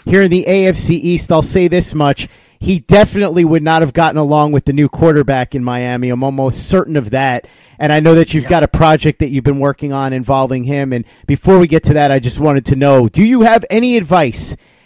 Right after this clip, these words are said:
Speaker 1: as a Dolphins fan? I know that you said you hate the Jets, but there's some of the fans that you actually like. So do you have any advice for us in terms of going forward, how to deal with the Adam Gase era?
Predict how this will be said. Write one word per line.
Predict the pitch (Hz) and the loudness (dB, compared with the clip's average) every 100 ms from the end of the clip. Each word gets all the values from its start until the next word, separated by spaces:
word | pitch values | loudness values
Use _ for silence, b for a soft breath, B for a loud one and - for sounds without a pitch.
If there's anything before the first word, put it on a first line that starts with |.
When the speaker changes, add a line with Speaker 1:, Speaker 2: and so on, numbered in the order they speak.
| b | b
Speaker 1:
as | 165 | 0
a | 151 | 2
Dolphins | 180 160 147 143 127 - | 2 2 2 -2 -6 -6
fan? | 139 127 | -6 -2
I | 135 | -2
know | 151 170 190 | 2 4 4
that | 185 | 2
you | 156 | -2
said | 165 190 180 | -4 -2 -2
you | 151 | 0
hate | 151 175 | 0 0
the | - | -2
Jets, | 160 156 131 - - b b b | -2 0 0 -4 -10 b b b
but | - 165 | 0 2
there's | 185 175 | 2 2
some | - 214 262 | 2 2 4
of | 262 | 2
the | 254 | 0
fans | - 247 247 196 | 2 2 2 -2
that | - | -2
you | 190 | 0
actually | 196 185 - 175 | 2 0 -2 -4
like. | 151 127 - | -2 -4 -6
So | 147 | -4
do | 135 | -2
you | 156 | -2
have | 160 | 0
any | 175 175 | -2 -2
advice | 170 131 147 - | -4 -2 -2 -4
for | - 139 | -4 -2
us | 123 - b b b | -2 -4 b b b
in | 147 | -4
terms | - 170 151 127 | 0 0 0 0
of | 143 131 123 - b - | 0 0 -2 -8 b 0
going | 160 165 | 2 2
forward, | 143 - 160 139 131 117 | -2 -2 0 0 -2 -2
how | 143 | -2
to | 147 | -2
deal | 117 147 147 135 | -2 0 0 0
with | 120 | -2
the | 135 | -4
Adam | 131 127 120 | -4 -6 -6
Gase | 127 120 - | -6 -8 -8
era? | 104 90 | -8 -10